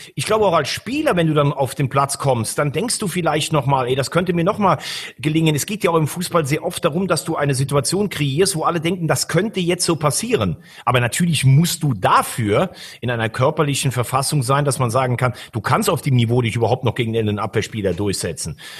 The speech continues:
Aber zu sagen, vielleicht als Löw, „Ich rede mit dem“, es ist ganz klar, du wirst hier nicht von Anfang an spielen. Aber du bist der Mann für meine besonderen Momente im Turnier. Das gibt es schon durchaus und das kann dann auch Sinn machen. Das habe ich zum Beispiel nie verstanden. Es gab ja früher immer die Diskussion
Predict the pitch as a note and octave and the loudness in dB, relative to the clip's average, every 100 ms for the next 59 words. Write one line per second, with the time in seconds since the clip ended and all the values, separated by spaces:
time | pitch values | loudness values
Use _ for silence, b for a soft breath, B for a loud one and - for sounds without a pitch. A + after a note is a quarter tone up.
0 | B - C#3+ C#3+ - A#2+ B2+ G3 A3 F#3 | B -2 2 2 2 0 2 0 -2 -2
1 | F3+ D3 C#3 B2 D#3 B3+ - B B - | -2 0 -2 0 0 0 -6 B B -6
2 | A#2+ D#3+ A3 F#3+ C3 A2+ G2 G2+ A#2+ C3+ | -2 0 2 2 2 2 0 0 0 0
3 | D3 F#3 - F3+ E3+ C3+ B2 F#3 - D#3+ | 0 0 0 0 2 2 0 -2 0 0
4 | F#3+ - E3 F3+ F3+ E3+ G3+ G3+ D3 G2+ | 0 -2 -2 -2 -2 -4 -4 -6 -4 -4
5 | E2 D2+ - _ - A2+ A2+ A2+ D3 - | -2 -6 -10 _ -10 -2 -2 0 -2 0
6 | C#3 C3+ F3+ F3+ E3 D3+ C#3+ C3+ C3 E3+ | 0 2 0 0 0 0 0 0 0 0
7 | F3+ D3+ C#3 F#3+ B3 B2+ G#2 A2+ F#2+ G2 | 2 2 2 2 0 -2 -2 -2 -2 0
8 | G3 B B B B B - G2 - - | -2 B B B B B -2 -2 -2 -4
9 | D#4 D#4 F3 - F#3 C4+ A3 A2 F#2 F2 | -4 0 0 0 0 0 0 -2 -2 -2
10 | G2 C#3 - A#2 - G#2+ - C#3+ F3 F#3+ | 0 0 -2 -6 -2 -4 -2 -2 0 0
11 | F#3 E3 B3 D4 D#3 - F2+ B B - | 0 -2 -4 0 0 0 -4 B B -2
12 | B2 F#3+ F#3+ F#3 F#3 F#3 F#3 G#3 F#3 D3+ | 0 0 0 0 0 0 0 0 -2 -2
13 | F3+ F#3+ C#3+ E3 E3 C#3+ F3+ F3+ D3+ D3 | 0 0 0 -2 -2 -2 -2 -2 0 -2
14 | C#3 D3 A2+ D3+ F#3+ | -2 -2 0 2 0